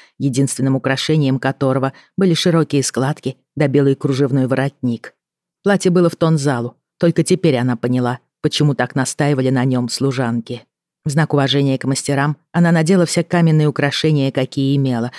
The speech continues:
брошь с нежной жимолостью и кольцо в серебряной оправе. "Каково сидеть на месте правителя, Виноградная?" Как наяву услышала она голос Файфа. Украдкой огляделась, думая, что вновь пришел он вопреки своим словам.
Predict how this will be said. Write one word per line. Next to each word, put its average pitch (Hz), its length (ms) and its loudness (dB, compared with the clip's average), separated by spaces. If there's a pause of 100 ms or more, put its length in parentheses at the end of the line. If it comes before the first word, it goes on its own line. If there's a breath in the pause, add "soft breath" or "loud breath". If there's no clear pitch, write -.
(140)
брошь 127 300 0
с - 80 -8
нежной 165 320 2
жимолостью 151 640 0 (240)
и 170 60 -6
кольцо 127 480 -4 (140)
в - 60 -10
серебряной 117 540 -2
оправе. 113 480 -6 (640)
"Каково 180 360 -2
сидеть 113 440 -10 (140)
на 131 120 -2
месте 127 260 -4
правителя, 123 560 -4
Виноградная?" 120 760 -6 (360)
Как - 200 -8
наяву 135 260 2
услышала 131 440 -2
она 131 180 -2
голос 123 300 -2
Файфа. 120 420 -8 (400)
Украдкой 156 440 0
огляделась, 139 540 0 (300 loud breath)
думая, 139 300 2
что 139 220 -2
вновь 151 260 0
пришел 131 360 -2
он 127 120 0
вопреки 127 380 -2
своим 127 320 -2
словам. 127 500 -2